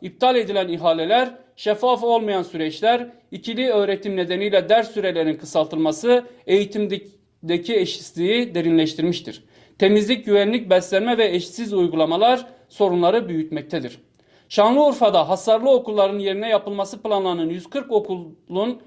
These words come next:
ancak yarısı tamamlanmış, öğretmen açığı on iki bin bandına ulaşmıştır. Kalabalık sınıflar, ikili eğitim, mevsimlik işçilik nedeniyle eğitimden kopan çocuklar ve hijyen yetersizlikleri temel sorun olarak sürmektedir.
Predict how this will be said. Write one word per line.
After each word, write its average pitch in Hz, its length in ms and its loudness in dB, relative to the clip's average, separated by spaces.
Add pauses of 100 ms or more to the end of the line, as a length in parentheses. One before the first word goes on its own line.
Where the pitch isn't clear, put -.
(140)
ancak 220 440 0
yarısı 240 360 0
tamamlanmış, 247 760 -2 (240)
öğretmen 214 520 0
açığı 202 460 -2
on 220 140 -4
iki 214 220 -8
bin 196 140 -4
bandına 170 360 0
ulaşmıştır. 160 640 -6 (300)
Kalabalık 214 440 2
sınıflar, 214 560 0 (240)
ikili 220 280 -6
eğitim, 240 600 0 (200)
mevsimlik 214 580 -2
işçilik 208 380 -10
nedeniyle 196 500 -2
eğitimden 190 480 -2
kopan 190 300 -2
çocuklar 196 540 0 (340)
ve 220 180 0
hijyen 202 340 -4
yetersizlikleri 180 840 -6
temel 208 300 0
sorun 202 260 -4
olarak 220 420 2
sürmektedir. 156 580 -6